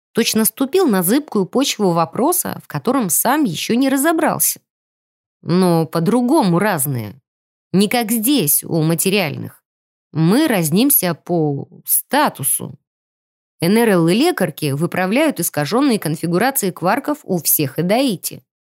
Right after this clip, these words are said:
Эдилати и импульсники оперируют энергией, перебрасывая на разные уровни мерности. Эдаити-гасители нивелируют избыток энергии и подавляют её спонтанные всплески. У меня статус Эдилати-дойщика.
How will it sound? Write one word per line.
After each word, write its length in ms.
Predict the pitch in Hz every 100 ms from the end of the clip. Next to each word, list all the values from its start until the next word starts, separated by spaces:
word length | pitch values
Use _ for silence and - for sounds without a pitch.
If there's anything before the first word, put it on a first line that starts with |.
| _ _ _
Эдилати 640 | - 214 196 165 160 160 247
и 160 | 240 254
импульсники 640 | 233 208 208 185 180 -
оперируют 640 | - 190 262 359 339 226 180
энергией, 600 | 160 190 254 208 190 170
перебрасывая 680 | 170 165 160 214 - 190 160
на 140 | 156
разные 360 | 196 190 208 220
уровни 440 | 180 165 170 214
мерности. 680 | 277 240 147 143 - - - _ _ _ _ _ _
Эдаити-гасители 1300 | 147 160 277 320 226 170 147 - 277 285 180 151 - -
нивелируют 640 | 180 180 254 359 320 -
избыток 460 | 180 185 226 -
энергии 640 | 156 160 214 247 226 - 254
и 60 |
подавляют 640 | 302 311 277 175 175 247 -
её 280 | 208 165 180
спонтанные 640 | - 170 156 147 147 151 196
всплески. 720 | - - 208 - - - - _ _ _ _ _ _
У 80 | 175
меня 460 | 196 262 294 180 -
статус 640 | - - 233 - 311 -
Эдилати-дойщика. 1300 | - 208 185 175 151 - 208 254 214 147 - - -